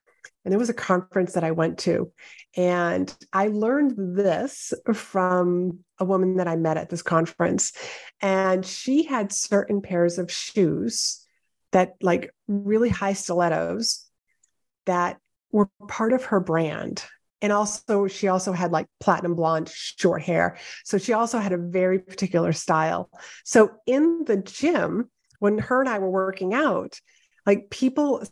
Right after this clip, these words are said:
s-, somebody said, "I saw you yesterday. You had the most amazing pair of shoes." And he was like, "But," you know, it was ju-, it was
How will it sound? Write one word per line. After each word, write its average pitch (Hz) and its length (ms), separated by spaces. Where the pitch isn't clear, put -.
s-, - 260
somebody 269 460
said, 196 460
"I 226 340
saw 294 500
you 180 640
yesterday. 180 1200
You 233 120
had 277 100
the 262 60
most 214 320
amazing 202 380
pair 175 200
of 175 80
shoes." 262 560
And 175 280
he 180 100
was 190 180
like, 165 140
"But," 254 240
you 226 80
know, 185 140
it 202 120
was 240 200
ju-, 277 180
it 254 160
was 269 220